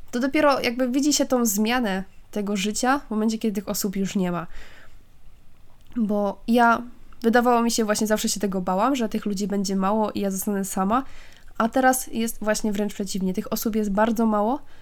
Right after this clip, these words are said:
ale ja właśnie zamiast czuć się osamotniona, to czuję się właśnie taka zaopiekowana, bo wiem, że te osoby są, że to są osoby, którym ufam i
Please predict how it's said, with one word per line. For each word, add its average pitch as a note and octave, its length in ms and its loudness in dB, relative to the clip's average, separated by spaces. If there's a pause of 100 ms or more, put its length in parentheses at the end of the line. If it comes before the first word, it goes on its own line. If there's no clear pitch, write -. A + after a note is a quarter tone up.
(460)
ale B3 380 2 (320)
ja A3+ 220 2
właśnie G#3+ 540 -2 (260)
zamiast G3+ 380 -4
czuć A3+ 160 -4
się A3 120 0
osamotniona, G#3 540 -2
to G3+ 100 -4
czuję G3 280 -2
się F#3+ 180 -4
właśnie F#3 460 -4 (360)
taka E4 200 4
zaopiekowana, G#3 720 2
bo F#3+ 120 -4
wiem, G#3 260 0
że F#3+ 280 0 (580)
te - 100 -6
osoby G3+ 400 0
są, F3+ 300 6 (1080)
że B3+ 120 2
to C#4 80 2
są C4+ 120 4
osoby, A#3 300 2
którym G#3+ 300 -2
ufam G3 440 -4
i G3 360 -4